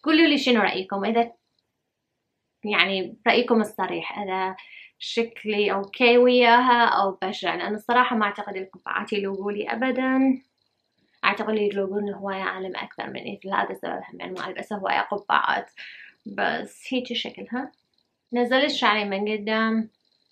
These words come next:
ما أعرف إذا راح يخلي شكلها أحلى أو لا، ما أعرف. <laughs> قولوا لي شنو رأيكم.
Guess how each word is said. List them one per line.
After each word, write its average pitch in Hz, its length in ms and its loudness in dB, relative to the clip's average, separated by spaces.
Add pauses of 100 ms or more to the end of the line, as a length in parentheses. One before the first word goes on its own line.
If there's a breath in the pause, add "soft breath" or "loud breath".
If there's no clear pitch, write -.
(560)
ما 226 80 -2
أعرف 226 200 -2
إذا 233 160 -8
راح - 160 -10
يخلي 202 260 -6
شكلها 220 400 -6
أحلى 220 360 -2
أو 202 240 -4
لا، 208 340 -4 (400)
ما 190 80 -4
أعرف. - 420 -6
<laughs> - 1600 -8
قولوا 349 220 8
لي 294 160 4
شنو 202 220 2
رأيكم. 190 560 0